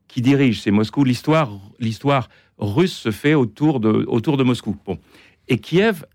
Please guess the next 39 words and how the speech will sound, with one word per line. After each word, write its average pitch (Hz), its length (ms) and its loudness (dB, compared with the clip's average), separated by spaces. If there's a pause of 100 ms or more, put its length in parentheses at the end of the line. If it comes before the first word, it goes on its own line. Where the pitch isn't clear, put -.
(220)
a 127 60 0
une 151 200 4
autre, - 320 -2
une 143 180 2
autre, 202 360 0
une 131 120 0
autre 170 200 -2
histoire. 123 440 -4 (400)
Il 113 80 -4
y 127 40 2
a 120 40 2
une 147 240 4
autre 220 160 0
puissance 170 480 -4
que - 120 -6
nous 131 560 0
autres 156 140 0
Français, 135 340 -4
on 110 140 0
oublie 120 260 -2 (140)
trop 175 220 -2
souvent, 165 320 -2 (260)
qui - 120 -4
est - 20 2
la 151 100 2
Pologne, 131 580 0
qui - 140 -10
est 104 160 -8
un, 104 80 -4
qui 101 100 -8
est 101 40 -2
un 101 80 -2
pays 147 240 0
très 147 260 -2
important, 127 340 -2
hein, 101 100 0
jusqu'au 120 240 -8
dix-septième 120 400 -4
siècle. 180 220 -6